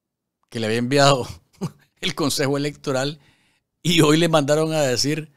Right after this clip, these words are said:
"No te vistas que no vas". <laughs> Es decir, Alberto Fernández, como dije yo más temprano en mi cuenta, en la cuenta de TikTok, está viviendo en carne propia lo que nos ha tocado vivir a todos los que tenemos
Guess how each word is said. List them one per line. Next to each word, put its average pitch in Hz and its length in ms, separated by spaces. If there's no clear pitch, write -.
"No 135 240
te 151 160
vistas 139 440
que 120 160
no 117 180
vas". - 320
<laughs> - 60
Es 226 200
decir, 226 280
Alberto 226 440
Fernández, 220 640
como 151 240
dije 175 220
yo 175 120
más 180 180
temprano 175 340
en 156 60
mi 139 80
cuenta, 156 440
en 135 80
la 127 80
cuenta 147 240
de 165 80
TikTok, 147 440
está 196 340
viviendo 262 380
en 233 80
carne 233 300
propia 233 380
lo 185 140
que 139 100
nos 120 120
ha 143 80
tocado 196 260
vivir 226 160
a 220 140
todos 233 240
los 233 200
que 143 120
tenemos 175 760